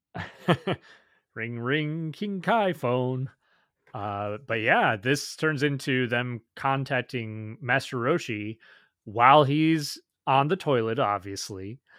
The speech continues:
Uh, but they kind of have this conversation out about getting the Dragon Balls. Uh, they've already collected them, Roshi says. And, uh, Goku says, "All right, hurry up, use those things,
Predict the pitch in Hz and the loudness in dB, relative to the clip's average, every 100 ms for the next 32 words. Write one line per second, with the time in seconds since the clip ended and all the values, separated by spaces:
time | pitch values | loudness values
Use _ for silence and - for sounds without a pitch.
0 | _ _ _ - 92 92 95 - _ 127 | _ _ _ -14 -12 -10 -12 -14 _ -2
1 | 117 - 120 123 123 113 110 113 - 123 | -2 -2 -2 0 -2 -4 -6 -8 -6 -2
2 | 117 120 120 - 131 120 131 131 147 120 | -2 -2 -4 -2 -2 -2 -2 -2 -2 0
3 | 110 110 113 117 104 104 104 104 - - | 2 2 -2 -6 -2 0 2 0 -6 -16
4 | 113 113 120 113 117 113 113 107 104 104 | -8 -6 -4 -6 -2 -2 0 0 0 0
5 | 104 - 120 95 92 90 104 98 120 135 | -4 -10 -8 -4 -4 -4 -6 -2 0 2
6 | 131 131 131 - 139 156 - 113 101 98 | 2 0 -2 -6 -4 -2 -4 -8 -6 -6
7 | 110 151 220 135 101 - 104 92 90 - | -8 -14 -14 -8 -8 -8 -10 -10 -12 -10
8 | 95 90 92 110 - _ _ _ _ 107 | -6 -6 -6 -10 -16 _ _ _ _ 0
9 | 104 101 98 95 92 - _ _ - 95 | 0 0 -6 -14 -16 -20 _ _ -6 -4
10 | 92 92 110 110 113 120 98 95 113 120 | -4 -4 -4 -4 -4 -4 -4 -4 2 6
11 | 127 113 _ _ _ - 175 175 165 165 | 6 4 _ _ _ 2 6 8 8 6
12 | _ - 139 226 170 185 - 175 170 165 | _ 0 4 4 8 6 6 4 4 0
13 | - | -6